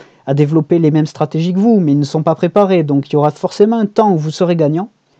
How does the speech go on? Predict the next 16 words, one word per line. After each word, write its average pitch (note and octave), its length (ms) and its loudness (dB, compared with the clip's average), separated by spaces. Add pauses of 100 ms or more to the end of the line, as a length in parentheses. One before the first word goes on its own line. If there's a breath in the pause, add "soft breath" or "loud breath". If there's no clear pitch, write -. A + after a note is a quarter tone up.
(140)
eh C3 60 -4
bien, F#3+ 300 -2 (380)
les D#3+ 60 -16
services C#3 280 -4
de D3 40 0
renseignement C3 460 -4
américains B2 440 -8 (220)
vont D3 220 0
voir G#3 260 2
immédiatement, E3+ 480 -4
puisqu'ils E3+ 400 -6
ont E3 40 2
accès D#3+ 380 0
aux D3 180 0
informations D3+ 580 -2
stratégiques, C#3+ 600 -6